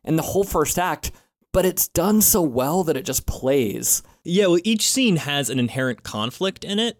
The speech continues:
Speaker 2: so you feel like you're in a story, not receiving exposition. Because,
Speaker 1: Yep.
Speaker 2: I mean, even, like, when he's, like, going to school, like, he's late for class and is, like, trying not to get caught. So, like,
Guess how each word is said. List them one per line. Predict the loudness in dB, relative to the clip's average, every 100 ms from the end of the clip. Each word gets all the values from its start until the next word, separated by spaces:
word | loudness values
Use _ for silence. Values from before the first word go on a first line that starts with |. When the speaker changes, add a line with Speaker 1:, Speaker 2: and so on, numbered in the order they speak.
| _ -6
Speaker 2:
so | 0
you | 2 2
feel | 0 -2 0
like | 0 0
you're | -4 -2
in | -2 -2
a |
story, | -4 -2 0 0 0
not | 0 -2 -4
receiving | -6 -4 -4 -2 -4
exposition. | -6 -8 -6 -6 -4 -4 -2
Because, | -4 0 0
Speaker 1:
Yep. |
Speaker 2:
I | 0
mean, | -2
even, | -2 0 0
like, | 0 0
when | 0
he's, | 0 -2
like, | -2
going | 0 0 0
to | -2
school, | -2 0 2
like, | 0 -4
he's | -4 -6 -2
late | -2 -4 -4
for | -8
class | -6 -4 -4 -4 -4
and | -4
is, | -4
like, | -6
trying | -6 -4 -2
not | -4 -6
to |
get | -8 -8
caught. | -6 -6 -6 -8
So, | -2 0
like, | 0 -2